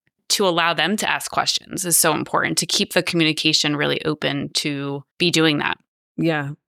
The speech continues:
Speaker 2: that's really, really key. That back and forth communication, knowing that I'm gonna love you,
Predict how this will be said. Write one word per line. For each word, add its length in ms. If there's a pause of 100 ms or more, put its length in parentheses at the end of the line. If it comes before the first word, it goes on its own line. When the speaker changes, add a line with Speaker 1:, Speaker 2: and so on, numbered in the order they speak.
Speaker 2:
that's 260
really, 400
really 320
key. 480
That 560 (320)
back 280
and 160
forth 360
communication, 1000 (380)
knowing 460
that 380 (360)
I'm 140
gonna 180
love 240
you, 480